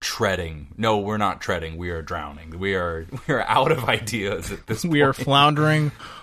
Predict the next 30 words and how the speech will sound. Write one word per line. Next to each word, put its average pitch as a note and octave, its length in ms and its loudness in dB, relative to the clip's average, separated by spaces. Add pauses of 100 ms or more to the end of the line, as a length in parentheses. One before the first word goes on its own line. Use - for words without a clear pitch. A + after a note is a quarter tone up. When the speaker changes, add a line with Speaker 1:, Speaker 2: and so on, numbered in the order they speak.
(160)
Speaker 2:
We C3 100 2
are C3 140 4
trying D3 300 4
to D3+ 80 4
keep C#3+ 200 -2
our D3 120 6
head D3 200 6
above C#3+ 300 4
water. C#3+ 580 2
Ichigo, D3+ 500 2
Speaker 1:
<laughs> - 0 -
Speaker 2:
save D3 360 4
me. C#3+ 180 2
Save F3 340 6
me, D#3+ 280 4
Ichigo. E3 300 4 (1300)
<laughs> - 320 -8
Takeshi F#3+ 380 2
Hongo, F3+ 420 8
please G3 220 6
save F#3+ 300 8
me. D#3 300 6 (360)
Speaker 1:
Yeah. B2+ 280 6 (2000)
Speaker 2:
Yeah, - 0 -
Speaker 1:
Yeah, B3 300 4
Speaker 2:
like, G#3 120 6
that, G3+ 120 4 (120)
Speaker 1:
baffling F#3+ 300 0
Speaker 2:
that, F2 180 0
Speaker 1:
moment. E2+ 300 -8